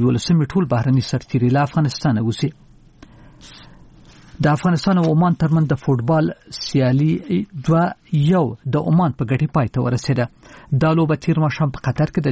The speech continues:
جاسم بن حمد په لوبغالي کې ترسره شوه. ټاکل شوې د افغانستان او هند ټیمونه د سه شنبې په ورځ د جون په پنځلسمه د سیالي ډګر ته سره ښکته شي. د آسیا د فوټبال په شپږ پنځوس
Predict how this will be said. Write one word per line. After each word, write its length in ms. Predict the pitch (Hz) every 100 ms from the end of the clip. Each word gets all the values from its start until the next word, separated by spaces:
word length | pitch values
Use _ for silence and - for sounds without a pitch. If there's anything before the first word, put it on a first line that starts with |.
| 110
جاسم 320 | 127 170 143
بن 160 | 123 123
حمد 300 | 156 151 143
په 100 | 135
لوبغالي 400 | 127 107 139 120
کې 100 | 117 -
ترسره 340 | 151 - 104 -
شوه. 160 | - - _ _ - - - - - - - 147
ټاکل 240 | 127 131 -
شوې 180 | 160 147
د 40 | 131
افغانستان 420 | 147 131 - 143
او 80 | 131
هند 160 | 156 170 135
ټیمونه 280 | 131 139 104
د 140 | 113 -
سه 100 | 185
شنبې 280 | 170 165 160 -
په 40 |
ورځ 140 | 160 127
د 60 | 127
جون 120 | 170 151
په 60 | 143
پنځلسمه 500 | 135 120 123 - 175 185 - - - - 127
د 100 | 131 117
سیالي 300 | - 123 127
ډګر 260 | 120 127 127
ته 60 | 135 -
سره 140 | 143
ښکته 360 | - - 135 123 -
شي. 120 | 131 - - - 131
د 20 | 131 127 - 135
آسیا 200 | - 151
د 80 | 127
فوټبال 360 | - 123 113 160 -
په 80 | 170 185 175
شپږ 200 | - 170 -
پنځوس 240 | 135 127